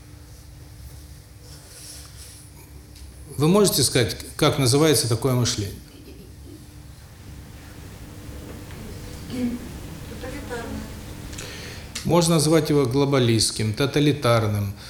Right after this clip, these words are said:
Speaker 1: можно назвать его фашистским. Но, в принципе, всё это называется гордыня.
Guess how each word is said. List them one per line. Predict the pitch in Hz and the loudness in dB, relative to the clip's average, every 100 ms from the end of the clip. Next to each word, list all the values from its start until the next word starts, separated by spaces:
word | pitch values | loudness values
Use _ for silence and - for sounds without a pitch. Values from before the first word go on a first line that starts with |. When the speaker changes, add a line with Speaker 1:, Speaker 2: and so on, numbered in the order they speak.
| - - | -16 -6
Speaker 1:
можно | 113 131 127 | 0 2 4
назвать | 131 151 160 151 | 4 6 6 6
его | 151 | 4
фашистским. | - 156 - 135 117 - - 107 104 - - - - - - - - - | 6 4 6 4 4 2 0 -2 -4 -10 -18 -18 -18 -18 -20 -20 -20 -2
Но, | 127 | 0
в | 117 | 4
принципе, | - 214 - 165 127 | 4 6 6 4 4
всё | 107 - 147 127 - | 2 4 4 4 4
это | 165 160 117 107 - - - | 2 4 0 0 -6 -16 -8
называется | 123 117 131 135 123 | 2 4 6 6 4
гордыня. | 117 131 120 101 92 92 | 4 4 4 4 2 -6